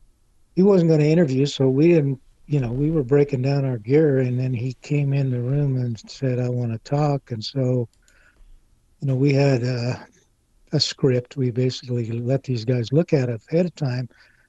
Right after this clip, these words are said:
<clears throat> So I think he'd probably read this,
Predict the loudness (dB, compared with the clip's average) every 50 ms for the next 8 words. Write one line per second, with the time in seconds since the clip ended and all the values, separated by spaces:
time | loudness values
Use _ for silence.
0 | _ _ _ _ _ _ _ _ _ _ _ _ _ -2 0 0 0 2 2 2
1 | 2 2 2 2 0 2 2 0 -2 0 2 2 4 4 4 4 4 4 4 4
2 | 4 4 2 4 4 2 0 -2 -6 -6